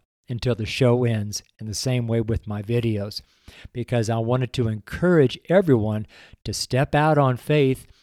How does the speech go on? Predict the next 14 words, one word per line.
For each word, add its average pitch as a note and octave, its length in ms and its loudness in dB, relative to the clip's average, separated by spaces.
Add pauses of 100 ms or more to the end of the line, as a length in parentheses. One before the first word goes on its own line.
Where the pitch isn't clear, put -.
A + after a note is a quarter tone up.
(140)
and G#2 200 -10
do A#2+ 100 0
your B2 300 2
own E3 260 0
show G#2+ 560 -4 (340)
or G#2+ 140 -6
your A2+ 160 -2
own C#3 340 0
filming, B2+ 600 -2 (400)
and, G#2+ 340 -10
uh, G#2+ 300 -6
don't B2 340 0
worry C3+ 460 4
about A2+ 480 -2